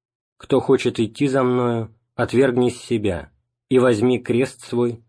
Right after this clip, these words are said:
и следуй за мною. Ибо кто хочет душу свою сберечь, тот потеряет ее.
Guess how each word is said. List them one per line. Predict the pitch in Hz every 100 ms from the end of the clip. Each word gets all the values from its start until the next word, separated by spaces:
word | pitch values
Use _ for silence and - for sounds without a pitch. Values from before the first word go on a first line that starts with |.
| _
и | -
следуй | 113 123 120 110
за | 101 110
мною. | 107 101 82 78 _ _ _ _ _ _ _ _ _ _ _ -
Ибо | 135 123
кто | 123 151
хочет | - 147 139 117
душу | 120 127 123
свою | - 117 113 110
сберечь, | 98 110 113 143 - - _ _ -
тот | 123 -
потеряет | 127 - 123 117 98 90
ее. | 85 76